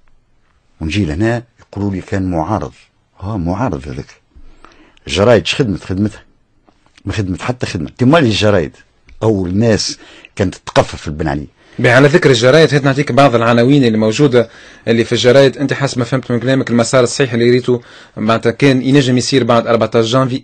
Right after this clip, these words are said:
Speaker 2: هي عرض جميع الحقائق والشفافية.
Speaker 1: ما
Speaker 2: به، جريت
Speaker 1: تاخذش الشعب، سامحني،
Speaker 2: مم.
Speaker 1: في الانتخابات يعملوا ليستة متاع تجمعين يقول لك سرية ما نحطوهاش.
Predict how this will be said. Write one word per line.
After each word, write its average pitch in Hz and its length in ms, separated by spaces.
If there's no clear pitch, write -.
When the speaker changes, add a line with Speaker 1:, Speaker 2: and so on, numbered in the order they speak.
Speaker 2:
هي 131 380
عرض 117 360
جميع 127 500
الحقائق 139 640
والشفافية. 117 800
Speaker 1:
ما 135 80
Speaker 2:
به، 147 60
جريت 170 200
Speaker 1:
تاخذش 135 200
الشعب، 135 340
سامحني، 107 380
Speaker 2:
مم. 120 80
Speaker 1:
في 139 60
الانتخابات 131 760
يعملوا 113 380
ليستة 127 320
متاع 101 140
تجمعين 104 580
يقول 120 220
لك 113 120
سرية 110 360
ما 92 120
نحطوهاش. 87 500